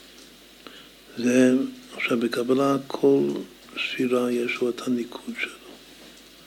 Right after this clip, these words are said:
הניקוד של הכתר, היות שכתר הוא כמות, הוא נסתר, הוא נעלם,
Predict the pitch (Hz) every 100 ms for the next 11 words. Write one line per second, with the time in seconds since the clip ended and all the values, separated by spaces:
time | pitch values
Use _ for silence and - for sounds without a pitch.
0 | - - - - - - - - 123 117
1 | 113 - - - 135 - 156 170 147 123
2 | 131 135 123 - 147 - 127 - 123 117
3 | 117 127 - 127 117 - - 113 104 110
4 | 110 - 120 113 113 107 101 107